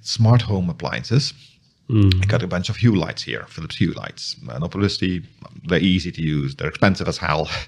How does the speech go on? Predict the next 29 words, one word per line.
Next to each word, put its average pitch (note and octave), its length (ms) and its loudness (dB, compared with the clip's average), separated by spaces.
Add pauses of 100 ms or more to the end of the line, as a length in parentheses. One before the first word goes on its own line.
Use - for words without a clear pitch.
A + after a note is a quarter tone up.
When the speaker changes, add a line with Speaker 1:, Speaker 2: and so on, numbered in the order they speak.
(120)
Speaker 1:
<laughs> - 300 -20
But, G2 200 2
Speaker 2:
Hmm. A2+ 280 8
Speaker 1:
uh, F2+ 460 -2
I've G#2+ 100 -2
standardized F#2+ 520 4
on F2 60 -2
them, E2 120 -4
so D#2+ 140 -8
I'm D#2+ 220 -4
kind D#2 200 -4
of C#2+ 60 -12 (100)
stuck - 460 -6
in - 100 -2
that D2+ 220 -4
thing F#2 200 -2
now. D2+ 280 -2 (680)
Um, G2 760 4
their F#3 140 4
app - 180 -2
is - 80 -4
pretty - 180 -8
good. - 280 2 (640)
I F#2+ 80 -4
also F#2+ 200 -2
have F#2 160 2
run A2 140 8
Home A2+ 200 10
Assistant, - 440 -4